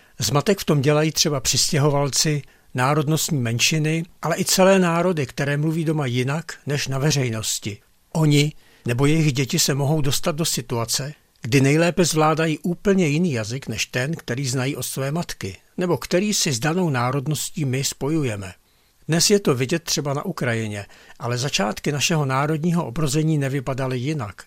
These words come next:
zejména ve městech. Dále nám to komplikují děti ze smíšených manželství,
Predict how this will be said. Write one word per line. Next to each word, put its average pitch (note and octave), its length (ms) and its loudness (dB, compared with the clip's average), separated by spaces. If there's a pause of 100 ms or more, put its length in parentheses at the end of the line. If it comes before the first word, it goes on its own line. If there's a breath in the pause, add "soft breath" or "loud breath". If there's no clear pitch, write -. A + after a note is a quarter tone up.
zejména D#3+ 460 0
ve D3 120 -2
městech. C#3 640 -4 (480 soft breath)
Dále C#3+ 280 0
nám F#3 200 0
to E3+ 120 0
komplikují E3+ 520 2
děti D#3 280 2
ze D#3 100 0
smíšených D#3 540 -2
manželství, B2+ 760 -4